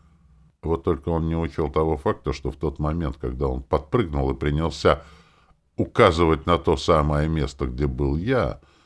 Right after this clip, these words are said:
то попал как раз в зону действия ещё одной моей ловушки, которую я тут же активировал.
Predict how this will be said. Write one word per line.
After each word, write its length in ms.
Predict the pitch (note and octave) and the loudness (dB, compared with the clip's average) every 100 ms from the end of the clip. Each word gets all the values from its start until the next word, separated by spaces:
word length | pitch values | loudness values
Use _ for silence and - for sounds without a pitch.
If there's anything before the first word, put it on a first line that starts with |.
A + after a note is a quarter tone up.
| _ | _
то 120 | - B2+ | 4 6
попал 460 | C3+ B2+ F#3 F#3+ | 6 8 8 8
как 220 | - B2 | 6 6
раз 180 | D3 D3+ | 8 8
в 40 | A#2 | 8
зону 300 | C#3+ C#3 C#3 | 8 8 8
действия 460 | B2 D3 D3 D#3+ | 8 6 6 6
ещё 320 | E3 - B2 | 6 4 6
одной 260 | G#2 G2+ G#2 | 6 6 6
моей 280 | G2+ G2+ G2+ | 6 8 8
ловушки, 580 | G2+ G#2+ C3+ C#3+ - B2 | 8 6 4 0 -2 2
которую 460 | G2 - G#2 G2+ | 4 6 6 6
я 100 | G2 | 6
тут 240 | - C3 G2+ | 4 0 4
же 100 | E2 | 4
активировал. 760 | D2 E2 D2+ D#2 D#2 D#2 C#2+ | 4 -2 2 4 4 4 0